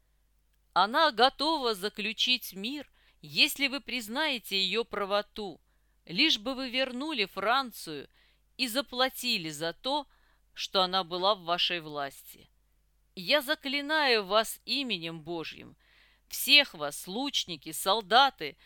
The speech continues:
знатные люди и другие, кто находится перед городом Орлеаном, убирайтесь в вашу страну. А если вы этого не сделаете,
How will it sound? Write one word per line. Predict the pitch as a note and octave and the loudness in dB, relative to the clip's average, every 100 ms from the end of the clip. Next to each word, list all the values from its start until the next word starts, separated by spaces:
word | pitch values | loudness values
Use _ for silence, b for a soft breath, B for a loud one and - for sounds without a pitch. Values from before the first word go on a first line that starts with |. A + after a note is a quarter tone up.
| b | b
знатные | D#3 D#3 A#3 D4 - B3 B3 | -10 -4 -2 -2 -4 -2 0
люди | A#3+ D4 F#3+ | 0 -4 -6
и | G#3 G#3 | -8 -8
другие, | E3+ F#3+ F#3 E3+ C#4+ A#3+ F3 | -6 -8 -6 0 2 4 2
кто | - F3+ | -2 -6
находится | F#3 - A#3 G3 G3+ - E3+ | -6 -4 -6 -6 -10 -10 -8
перед | F#3 F3+ E3 | -4 -4 -6
городом | D#3 G#3+ G#3+ E3+ E3+ | -4 -2 -2 -4 -4
Орлеаном, | E3 D#3+ D#3+ E3+ D#3 C3+ C3 _ _ _ _ _ _ | -6 -4 0 0 0 -8 -18 _ _ _ _ _ _
убирайтесь | - B3 C4+ D4 D4 G#3 - D#3 D#3+ D#3 | -12 -2 2 4 4 2 -2 -10 -10 -10
в | C#3 | -2
вашу | F3 F#3+ E3+ | -2 -2 -6
страну. | - - D#3 D#3 D3+ C#3+ _ _ _ _ _ _ _ _ _ | -10 -6 -6 -6 -10 -14 _ _ _ _ _ _ _ _ _
А | F#3+ | 0
если | F#3+ B3+ C4+ B3+ | 2 0 0 0
вы | B3 | 4
этого | C4 C#4+ A#3+ A3 | 4 4 0 -2
не | G#3 G3+ | -4 -6
сделаете, | E3 D#3 C#4 D#4 F3+ D3 - C3 - | -6 0 2 2 -2 -6 -12 -16 -18